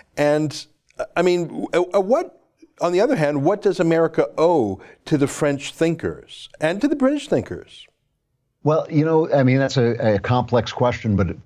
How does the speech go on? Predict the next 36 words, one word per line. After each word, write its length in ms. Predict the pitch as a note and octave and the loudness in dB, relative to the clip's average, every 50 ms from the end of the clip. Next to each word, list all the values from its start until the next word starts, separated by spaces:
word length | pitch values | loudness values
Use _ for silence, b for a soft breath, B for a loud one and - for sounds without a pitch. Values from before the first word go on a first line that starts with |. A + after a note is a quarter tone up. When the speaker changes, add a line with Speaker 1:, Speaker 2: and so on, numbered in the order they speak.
| _ _ _ _ | _ _ _ _
Speaker 2:
for 140 | - A2 G#2 | -2 0 0
one 260 | F#2+ G2 C#3+ D#3+ D#3+ | 2 0 0 0 0
thing, 480 | - - B2 G#2 F#2+ F#2+ F#2+ F2+ F#2 G2+ | 0 0 0 0 2 2 2 0 0 0
one 140 | G#2 A#2+ B2+ | 2 2 2
of 100 | G#2+ F#2 | 2 2
the 80 | G#2 | 2
most 360 | G2 F#2+ G#2+ C3+ D3+ - - | 4 4 4 2 2 0 -2
important 440 | C3 A#2 F#2+ - G#2 F#2+ F#2+ F#2 E2 | -2 -2 0 -2 -2 -2 -2 -4 -4
things 300 | - G2 F#2 E2+ F2 D#2 D#2 | -2 -2 0 0 0 -2 -2
about 240 | D2 E2+ E2+ E2 | -2 -2 -2 -2
the 60 | - F2+ | -2 -2
American 440 | E2 E2+ F#2 G#2 A2 F#2 G#2 G#2 G2 | 0 0 0 0 0 0 0 0 0
Revolution 600 | F#2+ F2+ D#2 E2+ E2+ F#2+ G2 F#2 - G2 F2+ D#2 B B B B B - | 0 0 0 0 0 0 0 0 -2 -4 -4 -6 B B B B B -8
was 140 | F#2 F2 A#2 | -4 -2 -2
it 100 | G#2 - | -2 0
wasn't 460 | G2+ F#2+ A2+ - A#2 C#3+ C#3+ - - | 0 0 0 2 0 0 -2 -2 -2
a 100 | G2+ F#2+ | -2 -2
radical 540 | F2+ E2+ G2+ G2+ G#2+ A2+ A#2+ A2+ - G#2+ G#2 | 0 0 0 2 2 0 0 0 -2 -2 -2
break 440 | F2 D2 - F#2+ G2+ G2+ G2 G2 - - | -2 -2 0 0 0 0 0 -4 -8 -8
with 140 | G2 F2+ - | -8 -6 -6
the 100 | F#2 F2 | -8 -10
past. 680 | - - - G#2 G2 G2 F2 D2 A1+ - - - _ B B B B | -8 -6 -4 -2 -2 0 -2 -2 -4 -8 -10 -14 _ B B B B
It 60 | - G2 | -4 -2
was 160 | G2 F#2 D#2 | -2 -2 -2
actually 500 | - F2+ G2 A2+ - - - A2+ A2 F2+ | 0 0 0 0 -2 -2 0 0 0 0
carrying 680 | D2+ - - - - B2+ C3 C3+ C3+ C3 B2+ A#2+ A2+ | -2 -6 -8 -4 0 0 2 2 2 2 2 2 2
on 320 | A2 - A2 A#2+ B2+ B2+ B2 | 2 2 2 2 4 4 2
the 100 | A#2 G2 | 2 0
tradition 580 | - - F#2+ D2 F#2 E2 - - F2 E2+ E2+ | 0 -2 -2 -2 -2 -2 -2 -2 -4 -4 -4
of 200 | - D#2+ E2+ D#2 | -4 -4 -6 -6
the 60 | C2+ - | -6 -8
past 460 | - - F2 D#2 D#2+ D#2 - - - | -8 -6 -4 -2 -2 -2 -4 -4 -4
into 220 | - A#2+ G#2+ G2 A2 | -2 -2 0 0 0
the 100 | G#2 G2+ | 0 0
next 380 | F2 E2 E2+ E2+ - - - | 0 0 -2 -6 -6 -4 0
level. 320 | G#2 A2+ A#2+ G2+ D#2 C2+ | 2 2 2 0 -2 -6